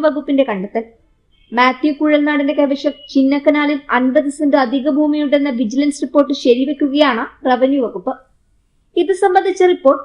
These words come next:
ഉടുമ്പൻചോല ലാൻഡ് റവന്യൂ തഹസിൽദാർ ഇടുക്കി ജില്ലാ കളക്ടർക്ക്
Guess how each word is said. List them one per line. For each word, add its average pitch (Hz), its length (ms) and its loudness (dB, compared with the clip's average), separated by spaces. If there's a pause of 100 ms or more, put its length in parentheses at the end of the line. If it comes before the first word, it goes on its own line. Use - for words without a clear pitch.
(100)
ഉടുമ്പൻചോല 330 580 2 (140)
ലാൻഡ് 285 280 0
റവന്യൂ 320 360 -4
തഹസിൽദാർ 294 440 0 (240)
ഇടുക്കി 277 280 0 (100)
ജില്ലാ 285 340 2
കളക്ടർക്ക് 285 460 -2